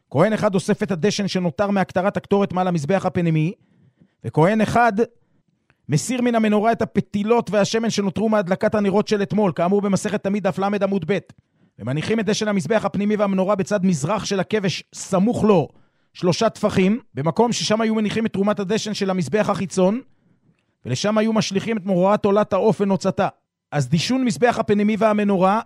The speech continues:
הדין הוא שלא נהנים מהם ולא מועלים, אין בהם חיוב קורבן מעילה, משום שבדישון מזבח הפנימי והמנורה אין פסוק המלמדנו שיש בהם איסור מעילה, כמו שנאמר בתרומת הדשן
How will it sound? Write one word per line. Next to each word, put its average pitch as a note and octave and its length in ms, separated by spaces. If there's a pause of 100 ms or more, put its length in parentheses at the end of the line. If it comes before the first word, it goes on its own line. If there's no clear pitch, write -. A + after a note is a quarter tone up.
הדין F3 320
הוא A#3 120
שלא G#3+ 260
נהנים G#3+ 300
מהם A3 180
ולא G#3 200
מועלים, G#3+ 400
אין G3 140
בהם G#3+ 180
חיוב G3+ 260
קורבן G#3 360
מעילה, G#3 340 (420)
משום F3+ 180
שבדישון F3 500
מזבח G#3 320
הפנימי G3+ 340
והמנורה G3+ 460
אין G#3+ 80
פסוק G#3+ 300
המלמדנו G3+ 540
שיש F#3 200
בהם G#3 180
איסור G#3 320
מעילה, G#3+ 340
כמו G3+ 160
שנאמר G3 320
בתרומת G3+ 420
הדשן G3 520